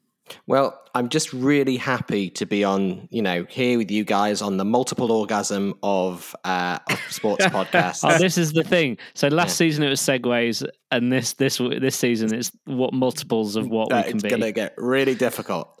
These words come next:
Speaker 1: But I even had a tagline. "It's gonna give you bouts of pleasure, followed by a, a sense of shame and soreness."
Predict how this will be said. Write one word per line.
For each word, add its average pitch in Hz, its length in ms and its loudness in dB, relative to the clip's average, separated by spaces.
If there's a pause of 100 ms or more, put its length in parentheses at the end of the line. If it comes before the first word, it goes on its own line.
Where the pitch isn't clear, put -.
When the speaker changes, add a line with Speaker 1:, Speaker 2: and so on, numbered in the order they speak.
Speaker 1:
But 123 140 -4
I 156 120 4
even 160 140 2
had 127 120 2
a 107 40 -4
tagline. 110 400 0 (340)
"It's - 180 -2
gonna 117 220 2
give 113 160 -2
you 104 100 2
bouts - 360 2
of 180 40 -8
pleasure, 147 520 2 (360)
followed 110 460 2
by 104 200 4
a, 95 180 -2
a - 20 -8
sense - 340 0
of 104 80 -4
shame 113 640 0 (440)
and 98 240 -2
soreness." - 880 0